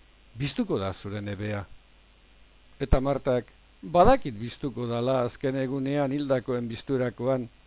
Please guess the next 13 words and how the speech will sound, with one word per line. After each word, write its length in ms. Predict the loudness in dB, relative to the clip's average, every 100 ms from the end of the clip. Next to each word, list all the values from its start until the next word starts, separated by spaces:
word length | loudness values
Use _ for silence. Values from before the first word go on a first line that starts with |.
| -20 -20 -20 -20 -20 -20 -20 -20 -20 -20 -20 -20 -6
Jesusek 440 | -4 -4 -4 -2
esan 280 | -2 -4 -4
eutzan 320 | -6 -6 -6
orduan: 460 | -6 -4 -4 -4 -6 -12 -20 -20 -20 -20 -14 -2
"Neunaz 640 | 4 4 4 2 0 -2
biztu 400 | -6 -8 -4 -2
ere 140 | 0 0
eta 240 | 0 -2 -2
bizia. 520 | -4 -4 -2 -2 -4 -12 -20 -20 -20 -20
Nigan 460 | -12 -4 2 4 2
sinisten 560 | 0 -4 -4 -2 -2 2
dauana 500 | 4 4 4 4 4
hilda 380 | 2 4 6